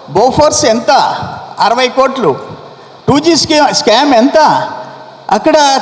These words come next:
కేజ్రీవాల్ జైలుకి పంపించారు, డిప్యూటీ సీఎం జైలుకి పంపించారు, కవితను జైలుకి పంపించారు, ఎంత, నూట యాభై కోట్లు. ఈరోజు సీఐడీ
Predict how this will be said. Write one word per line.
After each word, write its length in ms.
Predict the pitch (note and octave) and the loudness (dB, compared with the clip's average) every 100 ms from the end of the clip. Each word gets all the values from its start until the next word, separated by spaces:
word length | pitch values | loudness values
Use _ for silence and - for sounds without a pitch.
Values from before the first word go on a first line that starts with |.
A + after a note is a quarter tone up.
| - | 0
కేజ్రీవాల్ 920 | A3 B3+ D#4 E4 D4+ D4 C#4+ C4 A#3+ A#3 - - - | 0 2 2 4 2 2 0 0 -2 -6 -16 -20 -6
జైలుకి 300 | D3+ B3 D#4+ | 0 2 2
పంపించారు, 640 | D4 C#4 C4 A3+ A#3 F3 C#3+ | 2 -2 -2 -2 0 0 -2
డిప్యూటీ 300 | A#3+ C#4+ E4 | -2 -2 -2
సీఎం 340 | - D4 D4+ | 0 0 0
జైలుకి 280 | C4+ C4+ C#4+ | 0 0 0
పంపించారు, 600 | C#4 C4+ C4 B3+ G3+ D#3 - | -2 -2 -2 0 0 0 0
కవితను 380 | A#3+ D#4+ D#4+ D4+ | 0 0 0 2
జైలుకి 280 | C#4 C#4 C4+ | 0 0 -2
పంపించారు, 640 | C4+ C4 A#3+ A3+ E3 - - - - - - - | -2 -2 0 0 0 -4 -10 -18 -20 -20 -16 -4
ఎంత, 580 | G#3 D4 D#4 B3+ D3 - - - | -2 0 2 2 0 -4 -10 -4
నూట 240 | C4 C#4+ | -2 0
యాభై 240 | C4+ B3+ C4 | 0 0 0
కోట్లు. 480 | C4 B3 G#3 C3+ - - - - - - D#3 | 0 -2 -2 -4 -4 -16 -20 -20 -20 -18 -6
ఈరోజు 300 | A#3+ E4+ E4 | 0 2 2
సీఐడీ 1000 | - A3+ B3+ E4 F4 E4+ B3 G#3+ E4+ G#4+ | 0 -2 0 2 2 0 0 -2 -4 -8